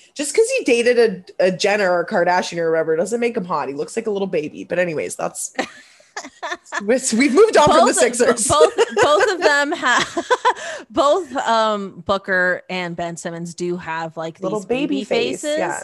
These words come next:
Speaker 2: Yeah, and that w-, was appealing to me when I was younger, but now that I'm of an age, I want a more
Speaker 1: Yeah.
Speaker 2: rugged Blake Griffin kind of face.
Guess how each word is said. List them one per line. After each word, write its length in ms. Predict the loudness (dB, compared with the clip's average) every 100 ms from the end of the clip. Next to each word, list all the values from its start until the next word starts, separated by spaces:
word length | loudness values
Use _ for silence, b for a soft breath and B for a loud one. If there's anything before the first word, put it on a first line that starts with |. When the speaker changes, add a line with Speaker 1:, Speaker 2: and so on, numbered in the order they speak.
| -8
Speaker 2:
Yeah, 400 | -6 -4 -6 -6
and 320 | -4 -4 -6 -10 b b
that 260 | -2 2 2
w-, 220 | 0 -4 -10
was 260 | -8 -6
appealing 500 | -8 -10 -10 -8 -10
to 120 | -14
me 160 | -14 -10
when 200 | -10 -12 -6
I 280 | -2 -2
was 240 | -2 -4 -6
younger, 560 | -12 -14 -16 -16 -14 -8
but 160 | -4
now 220 | -2 0
that 160 | 0 0
I'm 180 | 0 -2
of 140 | -4
an 120 | -6 -10
age, 540 | -12 -14 -16 -18 -20 _ -8
I 100 | -8
want 280 | -6 -8 -8
a 80 | -10
more 260 | -8 -6
Speaker 1:
Yeah. 200 | -6 -6 -10
Speaker 2:
rugged 640 | -12 -12 -12 -18 -18 _
Blake 220 | -20 -20 -20
Griffin 360 | -20 -20 -20
kind 180 | -20 -20
of 80 | -20
face. 520 | -20 -20 -20 -20